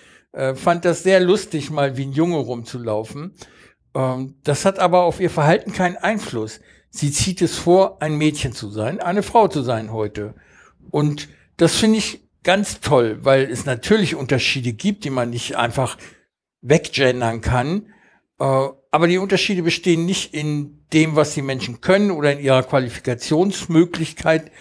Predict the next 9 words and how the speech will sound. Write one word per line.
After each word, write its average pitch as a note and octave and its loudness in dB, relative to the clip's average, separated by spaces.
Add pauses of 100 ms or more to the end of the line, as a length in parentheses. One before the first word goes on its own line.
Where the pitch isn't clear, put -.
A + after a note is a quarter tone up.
(260)
sondern C#3+ 0
bestehen C3 -2
darin, C3 2
was B2+ 0
die A#2+ 4
Gesellschaft A#2 0
daraus A2+ 0
macht. F#2 -8 (640)
Und D3 2